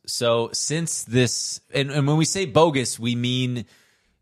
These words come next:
it, it, it appears that the, the, the main fraud that was occurring was selling refurbished parts as new. Because, so here's the deal. Uh,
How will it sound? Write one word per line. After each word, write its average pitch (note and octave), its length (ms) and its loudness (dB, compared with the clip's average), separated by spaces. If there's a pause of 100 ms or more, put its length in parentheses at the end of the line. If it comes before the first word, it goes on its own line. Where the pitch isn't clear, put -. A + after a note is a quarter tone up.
(140)
it, B2 240 -4
it, A#2+ 240 -2
it A#2+ 140 0
appears D#3 400 -2
that G#2+ 160 -10
the, A2 520 -2
the, F#2+ 480 -2
the G2 140 -8
main A2 460 -2
fraud G#2+ 400 4
that G2 180 -8
was G2 180 0
occurring F#2 520 0
was F2+ 340 0 (140)
selling A#2 580 -2
refurbished G#2 640 0
parts F#2 480 4
as F2+ 280 -2
new. F2+ 380 -2 (200)
Because, G#2 500 -4 (1040)
so F3 180 -2
here's F#3+ 280 2
the F3 80 -8
deal. G#2 280 -4 (1600)
Uh, B2+ 360 0